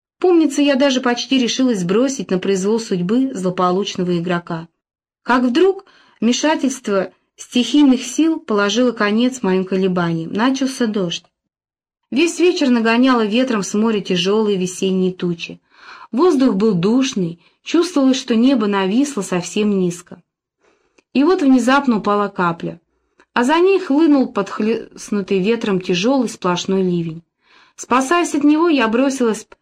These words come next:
под навески Оска, но, несмотря на раскрытый зонтик, неистовый вихрь, прыгая и крутясь, обрывал брызгами мое платье. Капли яростно ударялись о землю, и холодная водяная пыль попадала мне на лицо и руки.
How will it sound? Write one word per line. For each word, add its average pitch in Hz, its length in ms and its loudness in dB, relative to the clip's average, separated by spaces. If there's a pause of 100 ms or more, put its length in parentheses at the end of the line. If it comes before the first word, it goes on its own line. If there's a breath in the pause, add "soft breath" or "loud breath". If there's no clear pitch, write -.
(140)
под 190 140 -4
навески 214 540 0
Оска, 185 540 -4 (340)
но, 220 80 0
несмотря 269 540 2
на 269 100 2
раскрытый 254 540 0
зонтик, 254 460 0 (300)
неистовый 220 580 2
вихрь, 220 380 -2
прыгая 226 460 0
и 185 60 0
крутясь, 240 580 -4 (360)
обрывал 202 600 0 (380 loud breath)
брызгами 208 580 0
мое 175 320 0
платье. 170 500 -6 (540)
Капли 403 320 2
яростно 269 540 2
ударялись 214 600 0
о 175 100 0
землю, 208 540 -2 (280 soft breath)
и 247 60 -2
холодная 285 540 2
водяная 254 500 2
пыль 311 360 -4 (280 soft breath)
попадала 214 520 0
мне 202 200 0
на 202 80 -2
лицо 185 460 -4
и 196 200 -6
руки. 175 400 -6